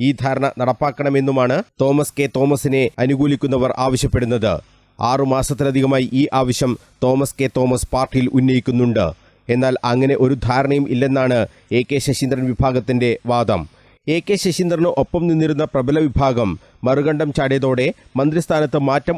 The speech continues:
ഉണ്ടാകാൻ സാധ്യത ഏറെയാണ്. എ കെ ശശീന്ദ്രന് പകരം തോമസ് കെ തോമസിനെ മന്ത്രിയാക്കണമെന്നാവശ്യപ്പെട്ട് എൻ സി പി ഔദ്യോഗികമായി എൽ ഡി എഫ് നേതൃത്വത്തിന് കത്ത് നൽകാൻ ഒരുങ്ങുകയാണ്. സംസ്ഥാന പ്രസിഡന്റ്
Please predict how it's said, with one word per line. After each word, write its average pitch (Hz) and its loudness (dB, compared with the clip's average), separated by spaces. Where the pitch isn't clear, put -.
ഉണ്ടാകാൻ 143 0
സാധ്യത 139 -2
ഏറെയാണ്. 127 2
എ 120 2
കെ 135 0
ശശീന്ദ്രന് 139 0
പകരം 131 -2
തോമസ് 135 0
കെ 143 0
തോമസിനെ 139 0
മന്ത്രിയാക്കണമെന്നാവശ്യപ്പെട്ട് 135 0
എൻ 127 2
സി 143 0
പി 143 -2
ഔദ്യോഗികമായി 135 0
എൽ 131 0
ഡി 135 -2
എഫ് 143 -2
നേതൃത്വത്തിന് 135 0
കത്ത് 147 -2
നൽകാൻ 131 0
ഒരുങ്ങുകയാണ്. 127 2
സംസ്ഥാന 196 -2
പ്രസിഡന്റ് 170 -4